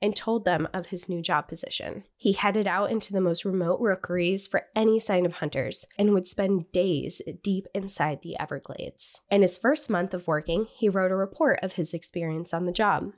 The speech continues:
January sixteenth. Went out to see what someone was shooting and found some hunters shooting alligators for their skins. That day, he had cautiously approached,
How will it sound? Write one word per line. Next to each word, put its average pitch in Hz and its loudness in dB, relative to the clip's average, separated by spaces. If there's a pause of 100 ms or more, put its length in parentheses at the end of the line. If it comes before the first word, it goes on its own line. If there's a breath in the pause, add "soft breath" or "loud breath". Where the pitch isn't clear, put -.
(140)
January 226 4
sixteenth. - -4 (300)
Went 214 6
out 277 0
to 294 0
see 196 2
what 185 0
someone 196 2
was 185 0
shooting 151 0 (100)
and 214 2
found 190 0
some 254 2
hunters 180 -2
shooting 175 -4
alligators 185 0
for - -8
their 160 -6
skins. - -4 (100)
That 208 0
day, 170 0
he 190 -4
had 160 -4 (100)
cautiously 214 0
approached, - -6